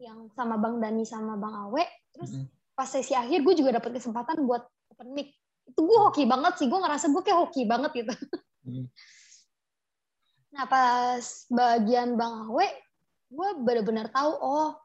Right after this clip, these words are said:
Speaker 1: gua ternyata terlalu, terlalu berusaha untuk jadi orang lain. Kemarin ngomongnya gitu kan,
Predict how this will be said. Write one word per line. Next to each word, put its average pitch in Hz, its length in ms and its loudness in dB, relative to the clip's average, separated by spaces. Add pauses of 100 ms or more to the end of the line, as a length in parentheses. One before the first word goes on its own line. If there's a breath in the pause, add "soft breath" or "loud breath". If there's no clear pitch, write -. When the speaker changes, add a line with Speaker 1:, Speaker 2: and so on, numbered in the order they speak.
(600)
Speaker 1:
gua 285 160 -14
ternyata 262 320 -2 (320)
terlalu, 226 540 -6
terlalu 214 320 -4
berusaha 220 360 -8
untuk 214 240 -10
jadi 214 220 -4
orang 220 160 -6
lain. 330 240 0
Kemarin 277 320 -8 (120)
ngomongnya 233 360 -4
gitu 220 120 -14
kan, 208 280 -12